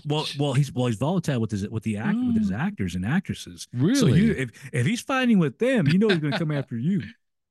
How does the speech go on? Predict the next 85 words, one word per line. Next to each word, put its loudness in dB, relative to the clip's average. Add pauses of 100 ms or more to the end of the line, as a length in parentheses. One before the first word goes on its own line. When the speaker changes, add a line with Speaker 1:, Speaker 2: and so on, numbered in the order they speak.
(180)
Speaker 2:
Uh, 2
you 4
heard 2
that 2
one 2
story 2
about 2
Uma 4
in 2
one 2
of 0
those 2
movies 4
and, -6
and -4
Kill 0
Bill 2
Speaker 1:
Didn't 6
Speaker 2:
when 6
Speaker 1:
he 4
Speaker 2:
she -4
Speaker 1:
spit 4
Speaker 2:
got 2
Speaker 1:
on 4
Speaker 2:
into 2
Speaker 1:
her 2
or 2
Speaker 2:
the, -2
Speaker 1:
something -2
like 0
Speaker 2:
the 2
Speaker 1:
that? 2
Didn't -
he, -2
Speaker 2:
accident 2
Speaker 1:
like, -2
Speaker 2:
where 0
he 0
got, -4
she -6
got 2
into -2
a -6
car -4
accident -6
Speaker 1:
the -2
car -6
accident, -4
yeah. -2
Speaker 2:
and -4
got -6
hurt -4 (140)
for 0
reals -2 (120)
during -2
Speaker 1:
Yeah. -2
Speaker 2:
it? -8 (400)
Speaker 1:
Yep, -4
yep. -4
I -10
read -2
that, 0
and -2
I, -2 (140)
gosh, -14
I -6
think 2
it -6
was -4
the -8
one 0
sp-, -10
the -6
spitting 0
incident -4
where -6
he -6
spit, -14
like, -12
he -6
spit -2
on 4
one 6
of 6
them. 4